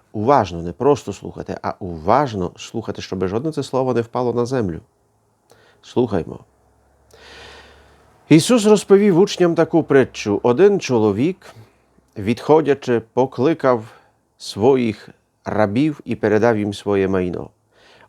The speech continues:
Он-, одному дав п'ять талантів, другому два, а третьому один, кожному згідно з його спроможністю, і відійшов. Той, хто одержав п'ять талантів, негайно пішов, пустив їх в обіг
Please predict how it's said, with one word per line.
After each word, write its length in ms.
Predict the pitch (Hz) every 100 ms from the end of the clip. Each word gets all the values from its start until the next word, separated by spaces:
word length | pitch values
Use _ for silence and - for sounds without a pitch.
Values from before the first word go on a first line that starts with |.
| -
Он-, 360 | 113 120 95 -
одному 480 | 110 107 135 165 143
дав 260 | 104 92
п'ять 280 | - 117 135
талантів, 540 | 127 123 123 117 113 95
другому 420 | 110 104 98 95
два, 260 | 101 123
а 20 | 104
третьому 400 | 104 101 104 107
один, 400 | 110 156 160 143 _ _ _ _ -
кожному 680 | 151 208 202 180 190 185
згідно 360 | 143 139 170 151
з 60 |
його 180 | 135 123
спроможністю, 760 | 117 113 107 120 107 107 - 104
і 200 | - 98
відійшов. 580 | 90 92 82 85 - - _ _ _ _ _ _ _ _ _ _
Той, 180 | 196 175
хто 160 | -
одержав 400 | 113 104 90 95
п'ять 320 | - 127 170
талантів, 580 | - 156 151 127 110 87
негайно 720 | 92 104 175 170 208 160 117
пішов, 420 | 107 113 156 131
пустив 340 | - 107 123 110
їх 140 | 98
в 140 | 82 101
обіг 400 | 156 170 180